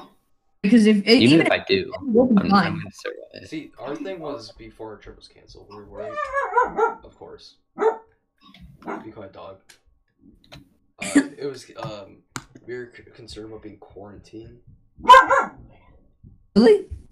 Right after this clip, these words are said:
Speaker 1: In, wait, in Germany, you mean?
Speaker 3: Yeah, like, where we couldn't, like, return home for, like, two weeks.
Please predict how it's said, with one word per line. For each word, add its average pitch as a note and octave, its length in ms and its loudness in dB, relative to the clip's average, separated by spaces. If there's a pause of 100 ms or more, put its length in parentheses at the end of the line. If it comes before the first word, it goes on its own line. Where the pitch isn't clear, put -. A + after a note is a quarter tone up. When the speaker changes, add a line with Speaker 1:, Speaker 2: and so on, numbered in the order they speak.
(160)
Speaker 1:
In, A3+ 240 6
wait, B3 160 6
in A3+ 220 6
Germany, G3 340 4
you B3+ 80 4
mean? C4+ 320 -2
Speaker 3:
Yeah, - 300 -14 (440)
like, G#2 260 -18
where G#2+ 160 -16
we G#2 180 -20 (200)
couldn't, G#2+ 220 -16
like, G2+ 180 -20
return G2 380 -20
home G2 360 -20 (280)
for, G2 60 -18
like, F#2+ 280 -20 (480)
two - 140 -20
weeks. F#2+ 380 -20